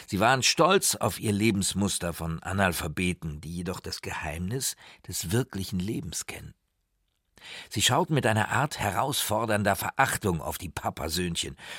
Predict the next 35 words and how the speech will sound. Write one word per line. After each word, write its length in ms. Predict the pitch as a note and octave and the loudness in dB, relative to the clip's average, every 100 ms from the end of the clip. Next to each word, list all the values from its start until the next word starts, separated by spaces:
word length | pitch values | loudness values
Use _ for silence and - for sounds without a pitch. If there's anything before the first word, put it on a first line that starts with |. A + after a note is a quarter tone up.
| - | -12
auf 100 | G2+ | -8
die 100 | G#2 | -6
Kleinbürger, 880 | - A2 C3 D3 B2 A#2+ A2 F#2+ F#2+ | 2 4 6 4 6 6 6 4 4
mit 180 | F2+ | 2
denen 160 | G#2+ G#2+ | 0 0
sie 120 | F#2 | 2
nichts 320 | G#2+ A#2 - | 2 2 0
zu 120 | - G2+ | 0 -4
tun 420 | - D#3 D#3 G#2 | -4 -2 0 2
haben 280 | G2 E2+ E2 | 2 0 0
wollten, 320 | G2 - F#2 - - - | -2 -2 -6 -8 -12 -10
auch 240 | - C#3 D3+ | -4 -4 -2
wenn 140 | C#3 | -2
sie 120 | A#2 | 0
gezwungen 640 | B2 A2 - F#2 C3+ D3 A2+ | -2 -2 -2 0 2 2 4
waren, 280 | G#2+ A2 | 2 2
ihnen 280 | G2+ G#2+ G#2 | 0 0 0
zu 140 | - F#2+ | 0 -4
dienen. 580 | D#2+ G#2+ F2+ C2+ D2 - _ _ _ _ - - - - | -2 0 0 -2 -8 -18 _ _ _ _ -20 -20 -10 -2
Inzwischen 540 | B2+ - A3 A3 - | 0 2 2 0 0
aber 340 | D2 G2+ C#3+ | -2 0 0
beginnen 580 | C#3 A#2+ G#2 D#3 F3+ A#3 | 0 -2 -4 -2 -2 -2
sie, 160 | C#3+ D3+ | -2 -2
sich 320 | B2 A2+ - | -2 -4 -4
ihrer 280 | C3 C3 A#2+ | -4 -4 -2
Unwissenheit 720 | D#3 E3 C#3+ - G#2+ F#2+ E2+ | 0 0 0 0 0 -2 -2
zu 140 | - | -2
schämen. 560 | G#2 - - - D2 - _ _ _ _ _ - - _ | -2 -2 -4 -6 -8 -12 _ _ _ _ _ -20 -20 _
Sie 200 | - A2+ | 2 4
haben 200 | D#3+ E3+ | 4 4
ihrem 260 | A#2 A#2 - | 4 2 4
alten 400 | C3 D3 D#3+ D3 | 4 4 0 -2
kulturellen 640 | - A#2 - G#2+ A#2+ C#3 | 0 -2 0 2 4 4
Modell 340 | A2+ G2 A#2+ B2 | 2 2 0 0
abgeschworen. 800 | - - - F2+ - C#2+ C2+ - | -2 -2 -4 -4 -4 -6 -10 -12